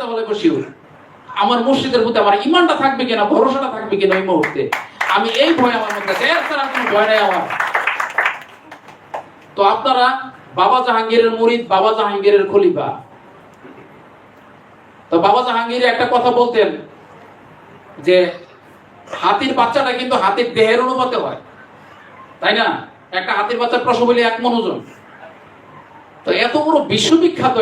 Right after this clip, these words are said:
একজন মহান সুফি সাধক, কি বলবো, বাবার বিশেষণ আসলে আমি জানি না কিভাবে প্রশংসা করতে হয়। তার শিষ্য আমরা, কিন্তু আমাদের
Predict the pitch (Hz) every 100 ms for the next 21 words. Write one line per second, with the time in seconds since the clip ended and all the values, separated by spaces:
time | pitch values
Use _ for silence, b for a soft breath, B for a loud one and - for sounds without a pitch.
0 | 196 165 160 139 - - - - - -
1 | - - - - - - - - - -
2 | 151 185 202 202 - - 208 196 - -
3 | - 175 175 185 165 - - - - -
4 | - - - - - - - - - -
5 | - - - - - - - - - -
6 | - - - 247 247 226 185 196 240 240
7 | 240 240 240 226 226 220 196 - 220 208
8 | 220 220 202 196 202 202 180 165 160 147
9 | 131 - - - - 240 262 - 214 190
10 | 160 143 170 175 180 175 180 185